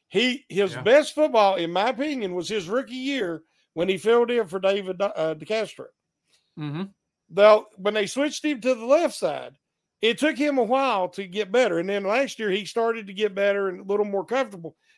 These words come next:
Speaker 1: But to me, he's always looked better. He's never looked as good as he did as that rookie on that right side. Now, I know they got a different blocking scheme now and everything, but I understand that. But what I'd like to see him do this last preseason game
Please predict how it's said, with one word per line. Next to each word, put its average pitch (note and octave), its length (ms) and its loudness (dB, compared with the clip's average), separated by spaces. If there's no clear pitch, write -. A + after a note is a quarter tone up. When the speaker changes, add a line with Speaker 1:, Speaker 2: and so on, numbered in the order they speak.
Speaker 1:
But G3+ 140 0
to A#3 80 2
me, D4 220 2
he's A#3+ 180 -4
always A#3+ 500 0
looked A3 300 -2
better. F3+ 460 -2
He's G#3 180 -4
never D#4 220 6
looked D4+ 180 2
as G#3 160 -12
good C#4 180 2
as G3+ 120 -4
he A3+ 120 -6
did G3+ 400 -2
as D#3+ 140 -10
that G3+ 220 0
rookie G3+ 280 0
on E3+ 140 0
that F3 140 2
right E3+ 260 0
side. F#3+ 320 -4
Now, F3+ 100 4
I G3+ 60 6
know A#3 120 8
they C4 120 6
got B3 160 2
a G#3+ 40 -10
different A3 300 -2
blocking G3+ 340 2
scheme F#3+ 320 -6
now F3 200 -2
and E3+ 80 -2
everything, E3 460 -4
but E3+ 180 -8
I F#3 160 4
understand A3+ 440 0
that. C3+ 120 -8
But G3+ 140 6
what A3+ 140 8
I'd C#4 220 4
like D#4 180 0
to B3 80 -10
see C4 160 -4
him B3 140 -6
do G#3 200 0
this G3+ 280 2
last A3 340 -2
preseason G#3 580 -6
game B2+ 280 -14